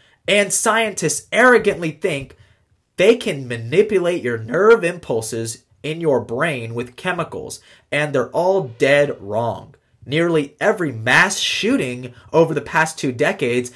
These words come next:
have been committed by someone taking S S R Is. That's a cold, hard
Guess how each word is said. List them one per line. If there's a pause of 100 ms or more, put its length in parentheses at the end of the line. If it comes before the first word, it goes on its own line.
(120)
have
been
committed
by
someone
taking
S
S
R
Is. (480)
That's
a
cold,
hard